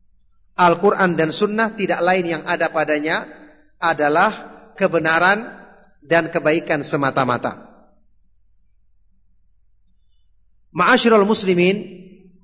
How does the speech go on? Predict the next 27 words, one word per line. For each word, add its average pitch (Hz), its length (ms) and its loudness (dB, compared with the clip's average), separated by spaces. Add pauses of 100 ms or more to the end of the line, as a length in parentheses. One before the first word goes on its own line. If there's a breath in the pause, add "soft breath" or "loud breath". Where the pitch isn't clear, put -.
(500)
para 160 240 4
pemerhati 160 800 2 (920)
Roja 156 320 2
T 175 160 -4
V 165 160 -2
dan 151 160 -2
Radio 147 240 0
Roja 165 240 0
dimanapun 147 480 -2
antum 151 320 -6
berada, 135 320 -4
serta 135 320 -6
ikhwah 147 320 -2
yang 131 160 -6
hadir 139 240 -4
di 131 80 -8
Masjid 139 240 -8
Al-Barkah, 143 800 -4
rahimakumullah. 147 800 -4 (2000)
Kita 226 240 0
lihat 254 240 2
sejarah 208 320 0
para 175 240 2
ulama 175 320 -2
salaf, 143 400 -2 (800)
mereka 196 320 0
selalu 220 640 0